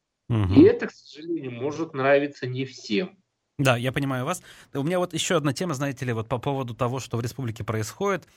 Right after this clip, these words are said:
Speaker 1: Есть, э, такая область, как информационная политика, и тут еще больше вопросов. Э, у нас есть целая череда исков. Э, по ряду исков фигурантом является в том числе наша редакция, да, за простые какие-то высказывания, которые звучали в эфире.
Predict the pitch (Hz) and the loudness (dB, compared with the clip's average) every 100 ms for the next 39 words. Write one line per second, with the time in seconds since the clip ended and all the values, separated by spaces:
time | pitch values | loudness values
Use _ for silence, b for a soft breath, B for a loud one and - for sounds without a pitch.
0 | B B B B B B - 156 185 - | B B B B B B -2 0 -2 -4
1 | - 147 135 113 131 147 131 147 123 - | -4 -2 -2 -4 -2 0 0 -2 -4 -6
2 | 123 120 131 120 - 131 123 123 156 226 | -6 -4 -4 -4 -2 -2 -2 -2 -4 -4
3 | 208 175 156 165 185 - 131 - 165 143 | -6 -4 -4 -4 -8 -8 -8 -4 -4 -2
4 | 120 131 120 120 101 82 - - - 113 | -4 -4 -4 -2 -4 -6 -14 -20 -10 -4
5 | 107 104 113 160 156 156 151 - 139 143 | -2 -2 0 0 0 -4 -4 -4 -4 -2
6 | 139 127 135 120 131 - 131 131 - 90 | -2 -2 -6 0 0 0 -4 -4 -4 -10
7 | - - 104 - 110 135 143 131 143 - | -10 -10 -10 -4 -2 -2 -2 -4 -6 -8
8 | 131 131 123 123 143 131 131 120 139 120 | -8 -4 -2 -2 -2 -6 -4 -4 -4 -6
9 | - 143 - 139 117 131 139 143 123 110 | -6 -6 -4 -4 -4 -4 -4 0 0 0
10 | - 90 82 90 117 110 113 110 113 120 | -6 -6 -4 -4 -4 -6 -2 0 0 -2
11 | 110 - 156 143 117 - 127 110 110 - | -4 -4 -4 -4 -6 -8 -6 -4 -2 -2
12 | 135 131 117 110 107 110 101 104 - 117 | -2 -2 -4 -4 -6 -4 -6 -6 -4 -4
13 | 107 107 - 113 76 | -4 -6 -4 -4 -6